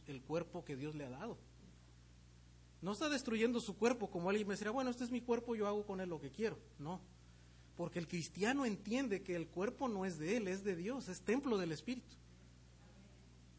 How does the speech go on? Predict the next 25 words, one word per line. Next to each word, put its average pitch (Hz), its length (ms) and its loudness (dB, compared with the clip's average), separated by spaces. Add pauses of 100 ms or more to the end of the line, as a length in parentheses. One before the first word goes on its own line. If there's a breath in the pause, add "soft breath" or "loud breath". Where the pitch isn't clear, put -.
(160)
Y 170 80 0
lo 175 120 2
podemos 208 400 2
matar, 240 640 6 (1300)
tanto 170 280 0
si 160 160 -2
no 175 140 2
estamos 254 340 4
comiendo 220 540 6
adecuadamente, 208 920 4
¿verdad?, 196 320 4
ingiriendo 190 520 0
los 202 160 2
nutrientes, 190 460 -2
como 151 220 -4
también 151 380 0
de 175 60 -2
una 175 120 -2
manera 160 360 -2
desordenada. 139 800 -6 (2750)
Y 135 40 -8
sabemos 139 400 -4
que 147 140 -4
se 147 160 -2
desatan 147 580 -2